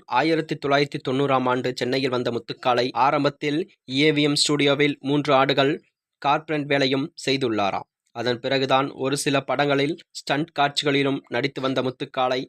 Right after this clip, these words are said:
அதன் பிறகுதான் வடிவேலுடன் இணைந்தும் காமெடி காட்சிகளில் நடித்து வந்து பிரபலமானவர் என்றும் சொல்லப்படுகிறது. அதிலேயும்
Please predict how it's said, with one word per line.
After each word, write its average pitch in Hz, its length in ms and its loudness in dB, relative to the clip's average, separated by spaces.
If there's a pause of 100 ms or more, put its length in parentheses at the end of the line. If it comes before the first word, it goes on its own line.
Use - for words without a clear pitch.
(120)
அதன் 143 280 -2
பிறகுதான் 151 500 0 (240)
வடிவேலுடன் 147 600 2
இணைந்தும் 143 420 0 (260)
காமெடி 139 340 0
காட்சிகளில் 135 640 0
நடித்து 135 360 -2
வந்து 135 280 -2 (240)
பிரபலமானவர் 139 720 2
என்றும் 131 420 -2
சொல்லப்படுகிறது. 113 640 -2
அதிலேயும் 135 520 2